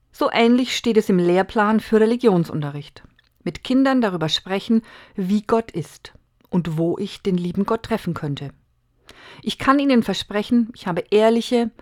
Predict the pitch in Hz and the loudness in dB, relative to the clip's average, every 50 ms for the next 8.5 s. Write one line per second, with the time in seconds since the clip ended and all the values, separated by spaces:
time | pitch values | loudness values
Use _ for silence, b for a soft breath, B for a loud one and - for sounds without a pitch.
0 | b b b b b b - 214 190 185 - - 214 196 190 196 214 214 - - | b b b b b b 0 0 0 0 0 -2 -2 0 0 0 -2 -2 -2 2
1 | - 226 226 254 233 - 185 190 190 190 185 175 190 190 185 196 202 208 226 220 | 4 4 6 4 2 0 0 0 0 0 0 2 0 0 2 2 2 2 0 0
2 | - 170 165 165 - 175 170 170 - 190 180 214 - - - 160 151 143 135 135 | -2 -2 -4 -4 -4 -4 -6 -4 -4 -6 -6 -6 -8 -6 -6 -4 -4 -4 -6 -10
3 | _ _ _ _ _ _ _ _ _ _ - 190 190 196 214 220 233 247 - - | _ _ _ _ _ _ _ _ _ _ -6 -4 -2 0 2 0 0 -2 -4 -12
4 | _ b b b b b b b b b b b b - 220 240 262 240 262 269 | _ b b b b b b b b b b b b 4 4 6 6 4 2 0
5 | 277 254 - 262 262 - 240 240 - - 202 220 233 240 254 247 254 262 262 254 | 0 -2 -4 -6 0 0 0 0 2 0 0 2 2 0 0 0 0 -2 -4 -4
6 | - - - - 240 233 233 254 269 - - - 269 254 240 220 220 220 226 - | -8 -10 -2 2 4 6 6 4 4 2 -4 -6 -2 0 2 2 4 2 2 0
7 | - 208 214 214 208 202 202 190 190 180 180 175 170 160 160 165 - - - 208 | 0 -2 0 0 0 0 0 -2 -2 -2 -2 -2 0 -2 -4 -4 -8 -10 -10 -8
8 | 190 208 196 196 196 - - 208 190 | -6 -4 -6 -6 -6 -6 -8 -8 -8